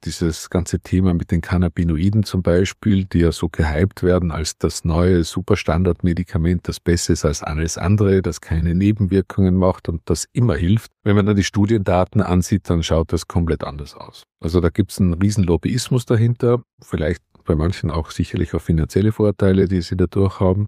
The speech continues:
Aber die Studiendaten und die Empfehlungen der ganzen sch-, großen Gesellschaften sind eigentlich alle negativ.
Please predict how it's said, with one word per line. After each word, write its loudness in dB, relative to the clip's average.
Aber -2
die 2
Studiendaten -2
und -4
die 2
Empfehlungen 0
der 0
ganzen -2
sch-, -10
großen 0
Gesellschaften -2
sind -4
eigentlich -4
alle 0
negativ. -6